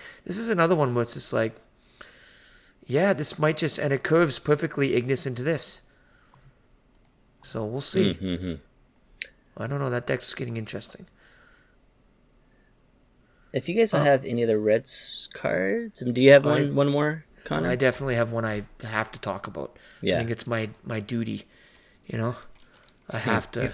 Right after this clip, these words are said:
Speaker 3: what do you got? What do you got?
Speaker 1: Um, it's the new Squee.
Speaker 3: <laughs> Okay, <laughs> yeah.
Speaker 1: Yeah, like, this is kind of, I have to touch on it. People will be like, "Hey, man, you didn't talk about this?"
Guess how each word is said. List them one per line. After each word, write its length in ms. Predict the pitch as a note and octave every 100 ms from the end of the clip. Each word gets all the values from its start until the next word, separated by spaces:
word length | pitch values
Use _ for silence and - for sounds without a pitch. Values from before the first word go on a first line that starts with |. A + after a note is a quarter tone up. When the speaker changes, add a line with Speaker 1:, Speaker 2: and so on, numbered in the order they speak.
| -
Speaker 3:
what 120 | B2
do 60 | A#2+
you 40 |
got? 220 | A#2+ A2+ -
What 80 |
do 60 | A#2
you 60 | A2
got? 200 | G#2 A#2+
Speaker 1:
Um, 380 | A#2 A#2 A2+ -
it's 140 | A#2+
the 120 | - C3+
new 180 | E3+
Squee. 640 | E3+ - B2 A#2+ E3 G#3+ -
Speaker 3:
<laughs> 60 | _ _ _ _ _ _ _ - - - - - - - E3+
Okay, 340 | E3 - A2 - -
<laughs> 120 | C#3+
yeah. 200 | C3+ G#2 - -
Speaker 1:
Yeah, 220 | C3 A#2 A2
like, 300 | A2 A#2 A#2
this 200 | B2+ C3
is 120 | A2+
kind 260 | A#2+ A2+
of, 100 | A2
I 80 | A2
have 220 | G#2+ G#2+
to 80 | -
touch 260 | - G#2 G#2+
on 160 | G#2
it. 140 | G#2+ -
People 240 | B2+ A2+
will 60 | G#2+
be 100 | A2
like, 100 | G2+
"Hey, 160 | C#3
man, 160 | B2+ A#2
you 100 | A#2
didn't 180 | A#2+ A2
talk 200 | G#2+ -
about 280 | C#3 C#3 -
this?" 420 | - - -